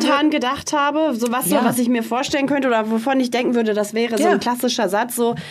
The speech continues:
Speaker 1: „Na ja, du hast ja sowieso nie Lust auf Sex.“ Weil wir das so
Speaker 2: Ja,
Speaker 1: oft
Speaker 2: ja.
Speaker 1: hier hatten.
Speaker 2: Ja,
Speaker 1: Weil
Speaker 2: ja,
Speaker 1: du nie
Speaker 2: aber das
Speaker 1: willst
Speaker 2: ist
Speaker 1: und so.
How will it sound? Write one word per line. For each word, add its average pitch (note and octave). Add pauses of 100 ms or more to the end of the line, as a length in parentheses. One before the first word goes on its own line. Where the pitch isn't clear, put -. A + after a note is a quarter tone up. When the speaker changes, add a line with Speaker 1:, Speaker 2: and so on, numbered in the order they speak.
(220)
Speaker 1:
„Na A3+
ja, A3+
du B3+
hast C4+
ja C4
sowieso A#3
nie A3
Lust F3
auf C#3
Sex.“ - (560)
Weil F#3+
wir G#3+
das G#3+
so C4+
Speaker 2:
Ja, A3+
Speaker 1:
oft C#4
Speaker 2:
ja. D4
Speaker 1:
hier A#3+
hatten. D#3 (100)
Speaker 2:
Ja, G#3 (260)
Speaker 1:
Weil - (100)
Speaker 2:
ja, G#3
Speaker 1:
du C#4
nie C#4
Speaker 2:
aber C#4+
das A#3
Speaker 1:
willst C4
Speaker 2:
ist -
Speaker 1:
und A#3
so. A#3